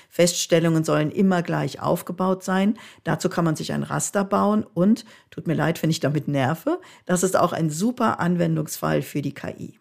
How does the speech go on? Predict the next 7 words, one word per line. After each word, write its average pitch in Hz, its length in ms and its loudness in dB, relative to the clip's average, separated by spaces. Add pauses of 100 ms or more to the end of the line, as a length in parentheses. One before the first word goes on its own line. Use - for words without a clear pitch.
(640)
Eine 175 160 4
gute 277 300 2
Feststellung 202 600 0
ist - 220 -4
nachvollziehbar 185 840 0
und 147 220 -6
sachlich 220 720 -4